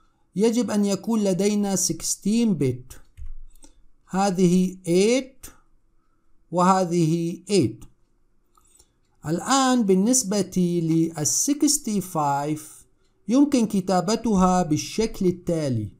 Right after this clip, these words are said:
sixty-four زائد one، هذه الأرقام الشهيرة التي يجب أن نحفظها. فإذا مكان ال sixty-four نضع one، ومكان ال one نضع one، وبذلك أكون قد حولت هذا العدد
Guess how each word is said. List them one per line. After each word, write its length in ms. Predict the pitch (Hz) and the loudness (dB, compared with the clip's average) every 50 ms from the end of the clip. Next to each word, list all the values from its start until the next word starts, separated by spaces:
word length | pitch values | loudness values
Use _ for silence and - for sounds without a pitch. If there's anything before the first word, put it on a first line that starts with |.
| _ _ _ _ _ _ _ - - - | _ _ _ _ _ _ _ -8 -4 -2
sixty-four 1000 | 240 240 - - - - - 214 202 185 - - 190 196 202 214 226 240 254 247 | -2 0 0 -2 -2 -2 -2 -2 -2 -2 -2 -2 0 2 2 4 4 4 4 2
زائد 760 | 208 170 156 175 175 175 180 180 175 185 196 190 175 165 170 | 0 -2 -2 -2 -2 -2 -2 -2 -2 -2 -2 -2 -2 -4 -4
one، 540 | 190 196 208 226 233 220 185 151 131 127 123 | -4 -2 2 2 4 4 4 2 0 0 -2
هذه 320 | 120 151 165 175 175 185 | -2 -2 -2 0 2 2
الأرقام 460 | 180 180 170 170 175 - 180 180 180 175 | 2 2 0 -4 -4 -4 -4 -2 -2 -2
الشهيرة 540 | 165 - - 170 165 175 175 175 170 175 | -4 -4 -4 -2 0 2 2 0 0 0
التي 500 | 160 160 156 165 165 165 - 175 165 160 | 0 0 0 0 -2 -2 -4 -4 -2 -2
يجب 320 | 165 170 160 160 170 165 - | -2 -2 -2 -2 -4 -4 -4
أن 200 | - 156 160 165 | -6 -6 -4 -4
نحفظها. 680 | 165 160 - - - 160 139 127 123 104 95 95 92 - _ _ _ _ _ _ _ _ _ _ _ _ _ _ _ _ | -4 -6 -8 -8 -8 -8 -6 -6 -6 -6 -8 -10 -12 -16 _ _ _ _ _ _ _ _ _ _ _ _ _ _ _ _
فإذا 420 | - 214 233 262 277 247 226 247 240 | -2 -2 0 0 2 2 2 2 2
مكان 560 | 226 220 214 208 202 - 226 269 302 311 320 | 2 2 0 0 0 0 2 2 4 4 4
ال 80 | 302 | 4
sixty-four 1120 | 254 - - 254 254 254 - - - - 233 226 220 220 - 190 185 185 185 190 190 185 180 | 2 2 0 -2 -2 -4 -6 -8 -4 -2 -2 -2 -2 -2 -2 0 0 0 0 0 0 -2 -2
نضع 360 | 165 165 165 156 170 160 143 | -4 -4 -6 -4 -4 -4 -4
one، 440 | 147 151 156 160 160 165 180 185 175 | -2 -2 -2 -2 -2 -2 -2 -2 -2
ومكان 640 | 147 139 139 143 139 131 135 - 175 190 208 202 185 | -4 -4 -4 -6 -6 -6 -4 -4 -2 0 0 0 0
ال 140 | 165 151 | 0 0
one 400 | 143 147 147 147 151 147 143 135 | -2 -2 -4 -4 -4 -4 -4 -4
نضع 280 | 127 123 127 131 123 120 | -4 -6 -6 -8 -8 -8
one، 300 | 127 135 147 175 202 214 | -8 -6 -6 -4 -4 -2
وبذلك 720 | 220 233 220 247 240 202 247 262 254 240 240 233 240 220 | -2 0 0 0 0 0 2 2 2 2 0 -2 -2 -4
أكون 420 | 208 208 196 185 - 208 208 202 | -4 -2 -4 -4 -4 -6 -6 -6
قد 240 | 190 - 190 170 - | -4 -4 -6 -6 -6
حولت 680 | - - 175 170 170 170 175 202 214 214 196 185 - 151 | -6 -6 -4 -4 -4 -2 -2 -2 0 0 -2 -4 -8 -10
هذا 460 | 147 170 190 214 233 247 214 208 196 | -8 -6 -4 -2 -2 -2 0 0 2
العدد 800 | 175 165 147 120 127 139 143 139 151 165 180 196 190 185 170 | 2 2 0 -2 -4 -6 -6 -4 -4 -4 -4 -4 -4 -8 -10